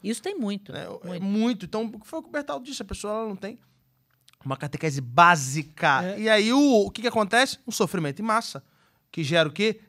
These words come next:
Speaker 2: Desespero. Se eu vou entre aspas, na igreja e não me oferece o remédio pro meu sofrimento, no meu desespero, gera o quê? Aquilo que tentaram me oferecer. Por exemplo, você tá com uma doença,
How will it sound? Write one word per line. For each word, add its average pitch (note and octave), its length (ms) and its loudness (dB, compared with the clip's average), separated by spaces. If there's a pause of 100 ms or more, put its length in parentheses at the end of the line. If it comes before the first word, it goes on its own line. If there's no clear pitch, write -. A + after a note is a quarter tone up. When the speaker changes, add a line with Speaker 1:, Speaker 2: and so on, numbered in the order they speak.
(120)
Speaker 2:
Desespero. E3 840 0 (280)
Se - 200 -6
eu F3+ 100 2
vou F#3 400 2 (360)
entre F#3 300 -2
aspas, D3+ 320 0
na D#3+ 100 -2
igreja D3 480 -4 (120)
e D#3+ 80 -6
não F3 220 0
me B3 140 0
oferece F3+ 960 0 (220)
o D3+ 80 -2
remédio D3 580 2
pro - 180 -4
meu E3+ 180 4
sofrimento, F#3 720 -4 (360)
no C4+ 100 -4
meu F#3+ 160 2
desespero, G#3+ 720 0 (520)
gera F#3 280 0
o A3 40 -6
quê? F#3 360 -2 (240)
Aquilo G3 540 -4 (140)
que C4+ 100 -10
tentaram G3 380 -2
me G3 60 0
oferecer. A#3+ 440 -4 (140)
Por C#3+ 120 -4
exemplo, D#3+ 300 -2 (380)
você - 120 -14
tá D3 160 -2
com D3+ 80 -16
uma E3 120 0
doença, E3+ 500 -2